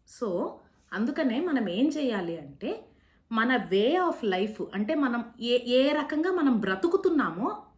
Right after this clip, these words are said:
ఆ దాన్ని చేంజ్ చేయాలి, మన జీవన విధానాన్ని మార్చుకోవాలి.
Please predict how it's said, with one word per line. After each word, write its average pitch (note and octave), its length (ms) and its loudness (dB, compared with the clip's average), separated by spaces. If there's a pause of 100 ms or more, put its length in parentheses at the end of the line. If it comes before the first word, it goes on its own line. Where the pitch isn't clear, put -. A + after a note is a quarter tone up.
(140)
ఆ A3 100 2
దాన్ని A#3 520 4
చేంజ్ D4+ 440 2
చేయాలి, D#3+ 340 0 (520)
మన C4 160 4
జీవన F4 540 2
విధానాన్ని F4+ 640 2
మార్చుకోవాలి. A#3+ 760 0